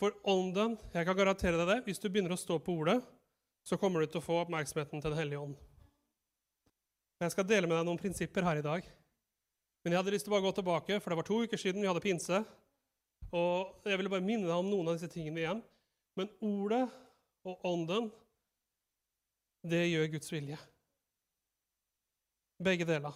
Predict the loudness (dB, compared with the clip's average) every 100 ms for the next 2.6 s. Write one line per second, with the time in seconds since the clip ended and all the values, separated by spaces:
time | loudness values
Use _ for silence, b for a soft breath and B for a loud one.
0 | -8 -10 -2 -2 0 0 2 2 2 0
1 | -2 0 0 2 2 2 0 0 0 -2
2 | -2 -4 -2 0 0 -2